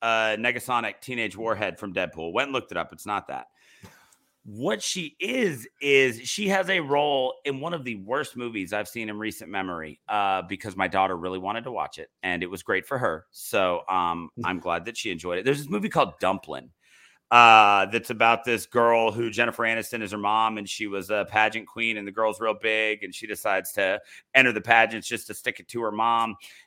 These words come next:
Speaker 1: And, uh, Bex Taylor Klaus plays, like, the, the alternative, like, goth metal chick who also does it to join the revolution.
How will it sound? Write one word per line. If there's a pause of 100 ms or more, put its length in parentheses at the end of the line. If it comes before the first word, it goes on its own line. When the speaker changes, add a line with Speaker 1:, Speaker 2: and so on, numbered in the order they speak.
(160)
Speaker 1:
And,
uh,
Bex
Taylor
Klaus
plays, (360)
like,
the,
the
alternative,
like,
goth
metal
chick
who (100)
also
does
it
to
join
the
revolution.